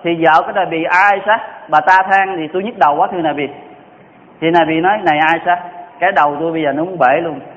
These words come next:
Cái đầu tao giờ thì nó muốn bể, nhức hơn gì, hơn những gì, gì em nhức nè."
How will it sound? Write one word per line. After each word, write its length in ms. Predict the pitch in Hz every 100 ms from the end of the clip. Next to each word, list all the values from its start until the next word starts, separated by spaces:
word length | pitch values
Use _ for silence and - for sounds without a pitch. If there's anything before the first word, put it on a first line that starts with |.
| - - - - - - - - - - - - _ - -
Cái 80 | 160
đầu 180 | 160 160
tao 160 | 170
giờ 140 | 165 151 147
thì 80 | 143
nó 100 | 156
muốn 140 | 202
bể, 220 | 160 135 185
nhức 180 | 247
hơn 260 | 202 170 165
gì, 120 | 139 139 -
hơn 180 | 165
những 180 | 165 190
gì, 200 | 160 135
gì 100 | 123 - - - - - - -
em 140 | 147 147
nhức 140 | 160
nè." 100 | 147